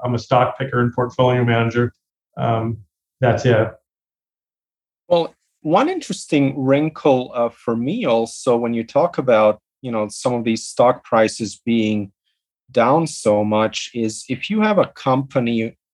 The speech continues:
Speaker 2: that is actually buying back its own stock, um, you kind of like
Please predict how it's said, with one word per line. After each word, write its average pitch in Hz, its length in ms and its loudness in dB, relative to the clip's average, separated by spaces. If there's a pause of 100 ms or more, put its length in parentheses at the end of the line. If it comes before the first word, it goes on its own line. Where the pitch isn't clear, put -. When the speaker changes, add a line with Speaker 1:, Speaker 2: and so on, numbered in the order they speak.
(300)
Speaker 2:
that 113 600 2
is 120 140 -4
actually 135 500 0
buying 120 480 2
back 131 380 -2
its - 220 -12
own 113 220 -2
stock, 131 580 0 (920)
um, 107 440 2 (280)
you 123 300 -4
kind 262 300 2
of 101 140 0
like 104 460 0